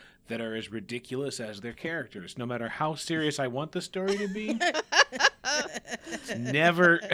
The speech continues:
Speaker 1: <laughs> it's never gonna survive contact with the players. Um, we've been doing it for about three years
Speaker 2: Okay.
Speaker 1: now, and I,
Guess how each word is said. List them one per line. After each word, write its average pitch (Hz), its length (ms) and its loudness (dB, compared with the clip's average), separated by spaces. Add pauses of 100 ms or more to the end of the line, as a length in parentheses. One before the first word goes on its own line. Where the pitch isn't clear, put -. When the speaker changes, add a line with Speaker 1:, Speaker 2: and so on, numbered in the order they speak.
Speaker 1:
<laughs> - 200 -2
it's 165 160 2
never 180 240 8
gonna 175 200 6
survive 160 400 8
contact 147 580 0
with 131 160 -4
the 120 60 -4
players. 113 520 -2 (520)
Um, 110 680 2
we've 131 220 2
been 196 180 0
doing 175 380 -6
it 170 360 -6
for 147 280 -2
about 139 400 -4
three 165 340 -2
years 151 380 -6
Speaker 2:
Okay. 107 100 -8
Speaker 1:
now, 87 340 -12
and 127 160 -6
I, 127 260 -2